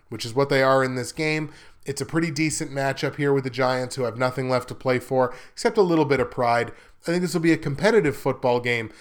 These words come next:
but let's take Dallas minus the four and a half. Total in this game is forty-one and a half points. The two teams are eleven and thirteen over under this season, which is a slight lean towards the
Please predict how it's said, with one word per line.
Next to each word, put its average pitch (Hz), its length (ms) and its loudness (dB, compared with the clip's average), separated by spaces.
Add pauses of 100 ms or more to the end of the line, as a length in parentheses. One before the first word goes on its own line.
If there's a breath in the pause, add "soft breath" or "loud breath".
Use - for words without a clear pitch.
(140 loud breath)
but 139 100 0
let's 147 220 2
take 143 220 -2
Dallas 139 540 4 (180)
minus 135 480 -2
the 120 120 -8
four 110 280 -6
and 104 80 -8
a 107 40 -8
half. 120 440 -4 (300)
Total 220 320 6
in 190 100 2
this 180 140 -4
game 175 220 -2
is 156 100 -8
forty-one 151 480 0
and 143 80 -4
a 135 60 -4
half 139 280 -4
points. 143 380 -4 (240 loud breath)
The 151 60 -8
two 208 160 -2
teams 190 260 -2
are 151 100 4
eleven 139 400 2
and 135 240 -8
thirteen 143 800 -2 (160)
over 135 400 2
under 135 320 0
this 127 240 -4
season, 175 340 -2
which 135 140 -2
is 123 120 -6
a 120 80 -4
slight 190 640 -2
lean 139 400 -2 (320 loud breath)
towards 127 480 2
the 120 120 -6